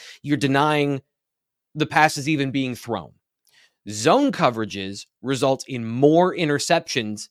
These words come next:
than man coverage. From an analytical perspective, that's absolutely true. Now, it's not seventy percent versus four percent, but it is double what you get out of man coverage. So Tom Allen's point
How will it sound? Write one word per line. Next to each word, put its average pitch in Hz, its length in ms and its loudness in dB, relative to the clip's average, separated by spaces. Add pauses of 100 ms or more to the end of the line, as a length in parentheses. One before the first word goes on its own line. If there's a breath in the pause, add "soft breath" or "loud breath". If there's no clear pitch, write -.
than 123 240 -2
man 117 220 0
coverage. - 420 -8 (280)
From 147 220 2
an 135 60 0
analytical 156 480 0
perspective, 160 480 -4
that's - 240 -4
absolutely 127 540 -2
true. 101 240 -8
Now, 110 260 -2
it's 147 180 -10
not 165 260 0
seventy 143 340 -2
percent 127 380 -4
versus 120 260 -8
four 110 220 -4
percent, - 360 -16 (460 loud breath)
but 127 140 0
it 123 80 -4
is 139 200 0
double 113 580 0 (260)
what 123 400 -2 (200)
you 135 200 -4
get 123 240 0
out 117 160 0
of 101 100 -6
man 98 240 -8
coverage. 131 460 -2
So 120 360 -2 (460 loud breath)
Tom 196 320 2
Allen's 165 320 0
point - 540 -6